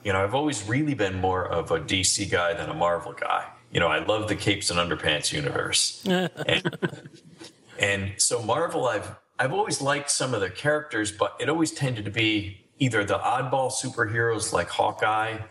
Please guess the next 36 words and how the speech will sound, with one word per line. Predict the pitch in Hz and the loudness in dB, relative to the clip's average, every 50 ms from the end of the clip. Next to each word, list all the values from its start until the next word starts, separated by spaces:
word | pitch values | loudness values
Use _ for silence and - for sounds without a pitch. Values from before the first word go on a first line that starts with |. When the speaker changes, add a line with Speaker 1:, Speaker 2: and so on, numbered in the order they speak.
| - - - _ - _ _ _ | -16 -20 -20 _ -20 _ _ _
Speaker 1:
or | - 107 101 98 98 95 95 - | 2 2 4 4 0 -2 -2 -2
an | 101 92 92 | -2 -2 0
Ant-Man | 92 95 101 101 98 - - 107 104 104 101 101 104 | 0 0 0 0 0 0 -2 0 2 2 0 0 -2
and | 107 104 101 | -4 -4 -2
things | - 107 104 101 | -2 -2 0 2
like | 104 101 98 - | 2 0 0 2
that, | - 101 101 101 95 - - - - | 0 2 2 0 -2 -4 -12 -2 0
or | 113 113 110 110 110 107 107 98 90 92 - | 2 2 2 2 2 0 0 -2 -2 -2 -2
the | 98 92 | 0 0
mar-, | 92 95 98 101 98 - - - | 2 2 2 2 0 -2 -4 -4
the | 101 | -4
darker | 90 92 107 107 117 117 - 113 98 | 0 2 2 2 2 0 0 -2 0
side | 92 - - 101 92 90 | 0 2 2 2 0 0
of | 85 | -4
the | 85 | -4
universe | 87 90 90 87 85 78 80 80 78 78 - - - - | -4 -4 -2 -2 -2 0 0 0 0 2 0 -2 0 2
like, | 82 78 76 - - | 0 0 0 0 -2
um, | 85 78 76 76 73 71 - | 0 0 0 0 -2 -4 -4
Tomb | - - 110 107 | -2 0 2 0
of | 98 | 2
Dracula, | 87 92 90 90 87 - - - - 87 82 | 2 2 2 0 -2 -2 -4 0 2 2 2
Werewolf | 82 82 82 85 85 85 82 - - | 4 2 2 2 2 -2 -4 -6 0
by | - 82 80 78 | 0 0 0 2
Night, | 78 80 85 87 85 85 82 80 - - - - - - - - - | 0 0 2 2 2 0 0 -2 -4 -10 -16 -20 -20 -20 -20 -6 -2
um, | - 80 - 147 147 143 - - - - - - - - - - - _ _ - - - - - - | 0 0 2 2 0 0 -2 -6 -10 -12 -18 -20 -20 -20 -20 -20 -20 _ _ -20 -20 -20 -20 -14 -4
the | - 90 85 80 78 | 0 0 2 2 2
Tales | - - 110 98 104 101 95 - | 0 0 2 2 2 0 0 -2
of | 92 82 | -2 -2
the | 82 | 0
Zombie, | 80 - - 87 85 87 87 85 85 82 80 82 80 80 80 78 80 78 - | 0 2 2 2 2 2 2 0 0 -2 -2 0 0 0 0 -2 -4 -6 -2
Frankenstein | - - 85 85 - 90 82 - - 85 80 82 | 0 0 0 0 2 2 0 2 2 2 0 2
Runs | 82 82 80 78 78 | 0 0 0 0 -2
Amok, | 78 76 78 82 80 78 - | -2 0 0 0 0 0 -4
The | - | -2
Living | 76 78 82 82 170 80 80 | 0 0 0 2 0 -2 0
Mummy. | 78 80 80 78 80 76 | 2 2 2 2 0 -2